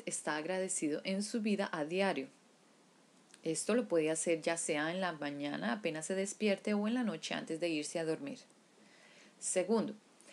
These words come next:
todos los días coja una rutina de decirle a su cónyuge, a su pareja, a su amigo, a alguien cercano,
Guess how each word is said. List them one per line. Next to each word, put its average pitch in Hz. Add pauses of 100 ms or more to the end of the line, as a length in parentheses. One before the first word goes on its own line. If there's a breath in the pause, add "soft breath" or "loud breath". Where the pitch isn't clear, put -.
(240 loud breath)
todos 208
los 254
días 185
coja 180
una 233
rutina 175
de 170
decirle 170
a 170
su -
cónyuge, 139
a -
su -
pareja, 190
a 160
su -
amigo, 156
a 151
alguien 233
cercano, 233